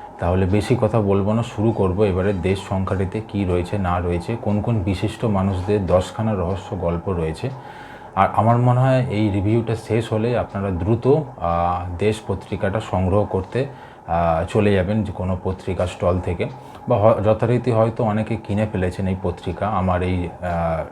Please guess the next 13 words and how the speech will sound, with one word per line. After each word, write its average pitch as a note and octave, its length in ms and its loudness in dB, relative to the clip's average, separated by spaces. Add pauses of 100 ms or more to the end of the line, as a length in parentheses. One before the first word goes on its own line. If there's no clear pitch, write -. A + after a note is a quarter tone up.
(100)
ভিডিও G2+ 280 0
আনার F#2+ 300 2
আগে E2+ 320 0
পর্যন্ত। E2+ 460 -4 (560)
তো G#2+ 100 2
যাই A#2+ 220 8
হোক, D#3+ 260 4 (100)
আহ, F#2+ 300 0
রিভিউটা G#2 380 2
তাহলে A#2 300 -2
শুরু F2+ 260 -2
করা D2+ 220 -4
যাক। D2 120 -12